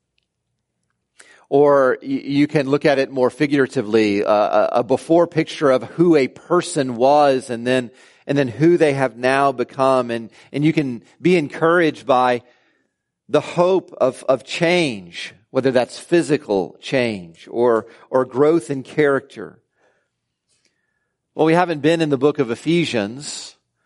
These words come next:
lately, and so let me just tell you one thing that you should know about the book of Ephesians is that there are several of these before and after pictures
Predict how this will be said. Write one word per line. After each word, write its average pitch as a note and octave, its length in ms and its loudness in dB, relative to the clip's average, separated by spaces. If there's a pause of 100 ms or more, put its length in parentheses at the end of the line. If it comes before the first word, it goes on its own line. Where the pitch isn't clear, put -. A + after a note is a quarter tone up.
(560)
lately, A2+ 540 0
and B2+ 100 -12
so - 120 -12
let C3+ 140 0
me B2+ 380 -4
just A#2+ 380 -4 (220)
tell E3+ 160 0
you C3+ 160 -2
one E3 280 0
thing C3+ 420 -4
that A#2 140 -2
you C#3 140 -2
should C3 220 -4
know B2 180 2
about A#2 240 0
the A#2+ 60 -14
book A2 160 -2
of G#2+ 80 -4
Ephesians A#2 580 -2
is A2 200 -2
that A2+ 220 0
there B2+ 200 2
are A#2+ 160 2
several C3+ 680 0
of G#2+ 200 0
these A#2 240 -6
before C#3 380 -2
and B2+ 100 -2
after C3+ 340 -2
pictures G#2 800 -8